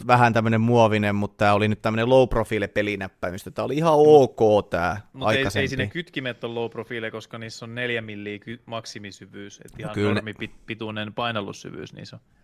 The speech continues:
Speaker 2: Et niissä on vaan sit, tai ainakin siis tässä uudessa mallissa, en mä niistä
Speaker 1: No sit,
Speaker 2: vanhoista
Speaker 1: sit
Speaker 2: tiedä,
Speaker 1: siinä on,
Speaker 2: mut
Speaker 1: sit, sit
Speaker 2: tässä
Speaker 1: tää
Speaker 2: on
Speaker 1: ei oo
Speaker 2: neljä
Speaker 1: tää,
Speaker 2: milliä
Speaker 1: okei,
Speaker 2: painallussyvyys.
Speaker 1: okei, eli tää ei oo siis, elikkä tää, tää on nyt sitten niinku uusi versio. Okei, okei, eli tää on oikeesti sen alkuperäisen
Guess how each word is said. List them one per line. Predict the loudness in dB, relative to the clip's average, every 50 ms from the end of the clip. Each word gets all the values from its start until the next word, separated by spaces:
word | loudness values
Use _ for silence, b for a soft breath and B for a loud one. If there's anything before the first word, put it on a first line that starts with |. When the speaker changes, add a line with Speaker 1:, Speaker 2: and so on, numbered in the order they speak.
| _ _ _ _ _ _ _ _ _ _ _ -14
Speaker 2:
Et | -12 -10
niissä | -10 -10 -8 -8 -10
on | -8 -8
vaan | -6 -6 -6 -6 -8 -10 _ -16
sit, | -14 -12 -12 -12 -14 _ _ _ _ _ _ _ _ _
tai | -8 -6 -6
ainakin | -6 -6 -6 -6
siis | -8 -6 -6
tässä | -6 -6 -4 -4 -2
uudessa | -2 0 -2 -2 -6 -8
mallissa, | -10 -12 -10 -10 -12 -12
en | -12
mä | -12 -12
niistä | -14 -14 -10 -8 -6
Speaker 1:
No | -4
sit, | -2
Speaker 2:
vanhoista | -2 -4 -4 -4 -4
Speaker 1:
sit | -4 -4 -2
Speaker 2:
tiedä, | -2
Speaker 1:
siinä | -2 -2 0 -2
on, | -2
Speaker 2:
mut | -2
Speaker 1:
sit, | -2 -4 -4 _ _ -6
sit | -6 -4 -4
Speaker 2:
tässä | -4 -4 0 2
Speaker 1:
tää | 2
Speaker 2:
on | 2
Speaker 1:
ei | 2
oo | 2
Speaker 2:
neljä | 2 2 0
Speaker 1:
tää, | 0
Speaker 2:
milliä | -2 -6 -8 -6 -6 -2 0 2
Speaker 1:
okei, | 2 4 4 6 6
Speaker 2:
painallussyvyys. | 6 4 2 -2 -6 -2 0 0 0
Speaker 1:
okei, | 2 2 2 2 4
eli | 2 2 2
tää | 4 4 4 6
ei | 6 6 6 8 6 6 6
oo | 4 2
siis, | 0 -4 -4 -2 -2
elikkä | 0 -2 -2 -2
tää, | 0 2 2 4 4 2 0 -2 -6 -10 -14 -16 -14 -4
tää | 0 2 4 4
on | 4 2
nyt | 0 -2
sitten | -4 -6 -6 -4 -4 -4
niinku | -2 0 0 0 2 2
uusi | 0 0 0 0
versio. | 0 0 0 -2 -4 -4 -4 -2 -2 -4 -6 -8 _ b b b b b b b b 2
Okei, | 2 2 4 4 4 6 6 4
okei, | 2 0 0 0 2 2
eli | 2 0 0
tää | 0 0 0 0
on | 0 2 2 4
oikeesti | 4 4 4 4 2 2 2 -2 -4
sen | 0 0 2 4
alkuperäisen | 6 6 6 4 2 0 0 2 2 4 4 2 0 0 0 -2 -2 -2 -2 -4 -6 -6 -6 -6 -8 -8 -8